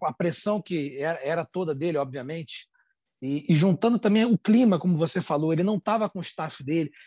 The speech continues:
ele não estava totalmente blindado, não sei até que ponto também a concentração era cem por cento,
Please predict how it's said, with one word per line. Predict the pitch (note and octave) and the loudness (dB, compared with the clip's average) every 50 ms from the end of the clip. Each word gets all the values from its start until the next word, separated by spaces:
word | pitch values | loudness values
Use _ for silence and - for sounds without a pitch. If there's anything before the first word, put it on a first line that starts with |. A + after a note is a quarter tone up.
| _ _ | _ _
ele | - F3 F#3+ | -2 0 0
não | G#3 G#3 | 2 0
estava | G3 - - G#3+ G#3 G3+ | 0 0 0 0 0 0
totalmente | G3 - A3+ F3+ - G3+ G3 F#3 F3 F#3+ F3 - - | -2 -4 -6 -4 0 0 0 0 0 -2 -4 -4 -6
blindado, | F3 C#3+ C3+ C#3+ E3+ E3+ D#3+ C#3 B2 C#3+ D3 D#3+ F3 E3 C#3 C3+ C3+ C3+ | -6 -6 -4 -4 -4 -4 -4 -4 -4 -4 -2 -2 -2 -4 -4 -6 -10 -8
não | D3 E3+ F3 D#3 | -8 -8 -8 -8
sei | - - - F3 F3 | -8 -4 0 2 2
até | E3+ - - E3 | 2 0 -4 -6
que | - F3 B2+ | -6 -6 -8
ponto | - - E3+ D3 | -6 -6 -6 -4
também | - - D#3 E3 E3 | -4 -2 -2 -2 -2
a | - | -2
concentração | - D#3 C#3+ - - F3 D#3 E3+ D3 C#3+ - - F3 | -4 -4 -4 -2 -2 -2 -2 -2 -4 -2 -2 -2 -2
era | D#3+ D#3 | -2 -2
cem | - - E3+ C#3+ - | -2 -4 -6 -8 -8
por | - - - | -10 -10 -8
cento, | - - F3 F3+ E3+ - - | -4 -2 -2 -2 -2 -4 -6